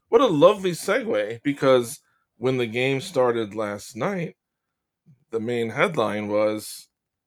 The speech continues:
who was starting, which was Quentin Grimes.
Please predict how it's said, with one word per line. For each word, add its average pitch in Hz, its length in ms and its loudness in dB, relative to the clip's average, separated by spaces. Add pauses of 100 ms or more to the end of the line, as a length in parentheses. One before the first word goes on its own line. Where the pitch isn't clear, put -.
(320)
who 135 80 -4
was 120 160 -2
starting, 160 420 0
which 107 200 -12
was 113 120 -12
Quentin 135 260 -6
Grimes. 117 640 -6